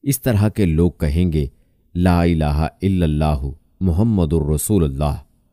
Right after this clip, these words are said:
और उससे अल्लाह अंधी आंखें, बहरे कान और ढके दिल खोल देगा।" बहवाला मिशकात शरीफ, मरकात,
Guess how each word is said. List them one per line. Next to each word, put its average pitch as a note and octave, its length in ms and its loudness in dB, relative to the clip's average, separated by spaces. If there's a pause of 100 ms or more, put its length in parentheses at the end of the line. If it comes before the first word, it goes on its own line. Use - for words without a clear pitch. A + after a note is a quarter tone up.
(500)
और - 200 0 (180)
उससे A#2 380 -2 (160)
अल्लाह G2 340 0 (200)
अंधी G#2+ 360 2 (100)
आंखें, D#2+ 420 -2 (240)
बहरे E2 380 2 (100)
कान D#2+ 320 0 (440)
और A2+ 180 2
ढके G#2 400 0
दिल D2+ 240 -4 (100)
खोल E2 300 -2
देगा।" - 340 -14 (220)
बहवाला D#2 580 -2 (300)
मिशकात D#2 540 -2
शरीफ, D#2+ 360 -2 (260)
मरकात, E2 600 -4